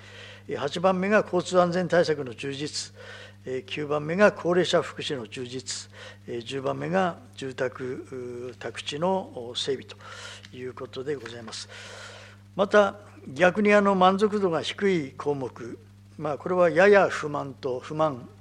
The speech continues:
えー、これを合わせた、あー、ものでありまして、えー、まず一番目、えー、雇用対策の充実、えー、二番目が公共交通の充実、えー、三番目が医療の充実、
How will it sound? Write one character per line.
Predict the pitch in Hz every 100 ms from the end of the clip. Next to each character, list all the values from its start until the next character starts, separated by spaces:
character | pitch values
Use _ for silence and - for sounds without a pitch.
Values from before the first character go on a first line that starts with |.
| -
え | 123 127
ー、 | -
こ |
れ | 156
を | 160 180 190
合 | 143
わ | 147
せ | -
た、 | 127 120 104 101
あ | 120
ー、 |
も | 120 135
の |
で | 131
あ | 127
り |
ま | 127
し | 120
て、 | - - - - - - - - -
え | 127 131
ー、 | 131
ま | 196
ず | 180 185
一 | 147 - 180
番 | 175 180 175 170
目、 | 170 165 - -
え | 135 131
ー、 |
雇 | - 185
用 | 208
対 | 196 202
策 | 190 180 156
の | 135 110
充 | 135
実、 | 127 123 107 - - - - - - - - - - -
え | - 123
ー、 |
二 | 131 160
番 | 190 185
目 | 208
が | 208 139
公 | - 160
共 | 151 160 151
交 | 170 165
通 | -
の | 131 107
充 | 123 120
実、 | 120 101 - - - - - - -
え | - 123
ー、 |
三 | 117 151 151
番 | 170
目 | 175
が | 214
医 | 165
療 | 143 170 165
の | 135 117 113
充 | 101 123
実、 | 113 117 - -